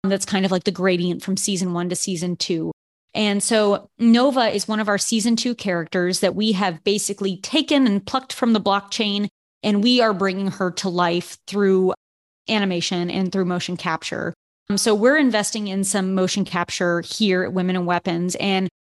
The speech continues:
we're wanting to bring Nova to life in a way that allows or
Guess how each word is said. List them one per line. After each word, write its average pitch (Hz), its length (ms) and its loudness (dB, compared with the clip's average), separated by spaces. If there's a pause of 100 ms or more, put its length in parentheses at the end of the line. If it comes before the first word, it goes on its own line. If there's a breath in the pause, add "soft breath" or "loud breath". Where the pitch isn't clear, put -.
(140)
we're 262 180 2
wanting 311 340 4
to 226 340 -2
bring 233 600 4
Nova 202 300 4
to 196 160 -6
life 175 540 -2
in 202 340 2
a 202 160 2
way 214 540 2
that 208 300 0
allows 190 560 -2 (420)
or 233 260 0